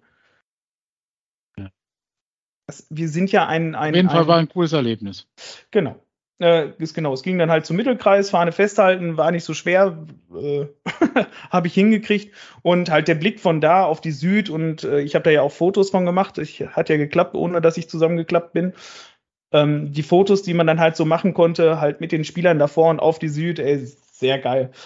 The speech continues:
Speaker 2: Also gibt's bei mir, würde ich tatsächlich aber auch noch auf dem Padercast Instagram-Account tatsächlich noch mal hochladen.
Speaker 1: Ja.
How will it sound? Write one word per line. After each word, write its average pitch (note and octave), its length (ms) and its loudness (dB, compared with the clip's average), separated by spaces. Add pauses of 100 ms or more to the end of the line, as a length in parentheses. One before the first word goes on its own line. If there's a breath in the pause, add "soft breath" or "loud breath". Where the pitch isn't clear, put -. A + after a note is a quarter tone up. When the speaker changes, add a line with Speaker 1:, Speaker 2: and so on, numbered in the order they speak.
(120 loud breath)
Speaker 2:
Also D#3+ 180 0
gibt's A3 220 -2
bei E3 120 4
mir, E3+ 280 2
würde G#3+ 180 0
ich G3+ 100 -6
tatsächlich F#3+ 440 0
aber E3 200 2
auch D#3 120 -4
noch D#3+ 260 -6
auf G#3 280 -2
dem F3 240 -2
Padercast E3+ 520 0
Instagram-Account D3+ 800 0
tatsächlich C3+ 360 -6
noch C#3 100 -8
mal C3 140 -6
hochladen. C#3 640 -2 (840 soft breath)
Speaker 1:
Ja. C3+ 220 -8